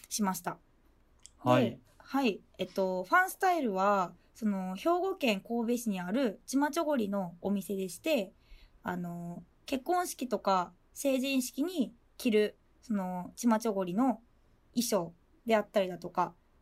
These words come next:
Speaker 1: あとはその、お子様用のものなど、その、お子様用のチマチョゴリなどを取り扱うお店でして、その、
Speaker 2: はい。
Speaker 1: はい。お店を経営しているファン・ウソンさんが、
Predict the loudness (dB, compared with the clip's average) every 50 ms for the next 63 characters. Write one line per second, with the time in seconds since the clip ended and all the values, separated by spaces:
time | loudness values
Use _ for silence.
0 | -18 2 4 4 4 4 2 2 -2 -2 -2 -2 -4 -4 -2 -2 0 2 2 4
1 | 4 4 2 2 0 0 -2 0 2 2 2 2 0 -2 -8 _ _ _ _ _
2 | _ 2 2 4 4 4 2 2 0 -2 -4 -8 -10 -6 -6 -6 -4 -4 -4 -4
3 | 0 2 4 4 6 4 2 0 0 2 2 2 0 -2 0 2 4 4 4 2
4 | 0 -4 -2 -4 -4 -4 -4 -6 -4 -4 -6 -8 -10 _ _ _ _ _ _ _
5 | _ 2 2 2 2 -2 0 2 2 2 0 -2 -4 0 0 2 2 0 -4 -8
6 | _ -4 -2 -2 -2 -2 -4 -4 -4 -4 -6 -2 2 4 4 4 2 -2 _ _
7 | _ _ _ _ _ _ _ -2 -2 -2 -2 -2 -4 -6 -8 -8 -12 -6 -2 -2
8 | 0 0 -2 -6 -10 _ _ _ _ _ _ _ 0 2 2 2 2 -2 0 0
9 | 2 2 2 2 6 6 6 6 6 4 4 4 6 6 6 4 2 -2 0 2
10 | 4 4 4 2 2 0 0 -2 -8 -6 0 2 4 4 4 2 0 -2 -2 -2
11 | -2 -2 -2 -4 -6 -6 -6 -2 2 4 4 4 2